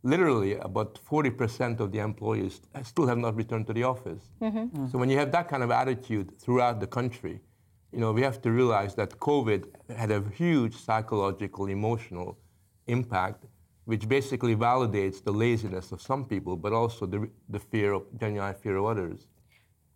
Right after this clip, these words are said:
Speaker 2: And by the way, when you talk about masks, um, there might be viewers in Scotland that would be sitting there going, "This is all well and good what you're talking about, but in Scotland,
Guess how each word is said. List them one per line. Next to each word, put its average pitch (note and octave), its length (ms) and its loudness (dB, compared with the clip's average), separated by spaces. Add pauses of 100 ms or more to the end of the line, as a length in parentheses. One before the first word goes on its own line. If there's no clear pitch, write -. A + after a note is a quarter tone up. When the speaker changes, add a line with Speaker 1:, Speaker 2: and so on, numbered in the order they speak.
Speaker 2:
And B3+ 120 2
by D4+ 80 6
the D#4+ 80 4
way, C#4 120 6
when A3 120 0
you G#3+ 60 -2
talk C#4 200 2
about A3+ 220 2
masks, - 540 -2
um, G3 280 4
there G#3 120 0
might A3 140 4
be G3+ 60 -4
viewers G3 300 0
in F3+ 100 0
Scotland G3 680 2
that G3 120 0
would G3+ 80 -4
be G#3 80 -2
sitting A#3+ 300 2
there G3 140 2
going, G#3 220 2
"This C4+ 180 0
is C4 120 0
all B3 120 6
well A#3+ 120 6
and G#3+ 100 0
good C4 140 4
what G#3+ 100 2
you're A#3 160 6
talking G#3 300 0
about, G3 180 2
but - 80 -2
in G#3+ 80 -2
Scotland, G3 760 2